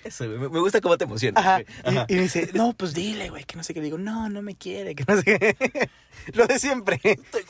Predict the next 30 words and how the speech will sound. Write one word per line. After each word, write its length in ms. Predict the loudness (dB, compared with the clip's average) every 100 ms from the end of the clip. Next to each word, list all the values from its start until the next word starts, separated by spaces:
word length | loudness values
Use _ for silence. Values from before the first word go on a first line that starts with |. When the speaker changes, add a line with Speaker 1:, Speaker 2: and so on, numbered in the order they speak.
| -12
Speaker 1:
gordo." 200 | -8 -6 -4
Speaker 2:
"Estoy 200 | 2 4
gordo, 360 | 6 4 4 -2
no 80 |
me 100 | -4 -8
quiere." 460 | -6 -8 -8 -12 _
Speaker 1:
Ajá. 340 | -14 -10 -10 -10 -12 -14 _ _ _ _ _ _ _ _ -20 _ _ _ _ _
Speaker 2:
Y 320 | -12 -8 -6 -2
llegamos 400 | -2 -2 -4 -8
a, 40 |
a 140 | -6 -6
la 140 | -6
cancha 340 | -2 -4 -4
y 40 | -10
pues 160 | -10
estábamos, 340 | -8 -6 -4 -2
nada 140 | -2
más 80 | -2
estábamos 260 | -2 -4 -4
nosotros 420 | -6 -6 -8 -8
platicando 480 | -8 -8 -6 -6 -6
con 160 | -4 -4
ella, 180 | -4
pero 160 | -4 -8
pues 140 | -6
yo 80 | -4
estaba 500 | -2 2 4 4 2 -4 _ _ _ -20 -20 -20 _ _ -8
embobado, 500 | 0 4 4 4 0
¿no? 180 | -2 -2
Con, 240 | -4 -6